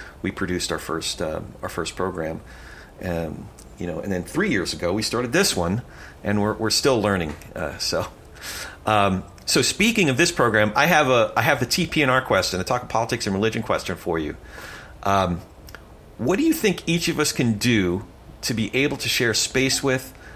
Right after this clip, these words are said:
to have better conversations with, perhaps even nurture relationships with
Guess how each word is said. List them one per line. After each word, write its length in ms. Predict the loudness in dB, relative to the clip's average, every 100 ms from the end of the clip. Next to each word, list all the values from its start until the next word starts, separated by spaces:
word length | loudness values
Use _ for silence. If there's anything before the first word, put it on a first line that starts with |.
| -8
to 80 | 0
have 140 | 0 2
better 160 | 0
conversations 800 | 2 0 0 2 2 2 0 0
with, 280 | 2 2 0
perhaps 360 | -2 0 2 2
even 220 | 2 4
nurture 260 | 2 2 0
relationships 640 | 2 2 0 0 -2 0
with 260 | -2 -4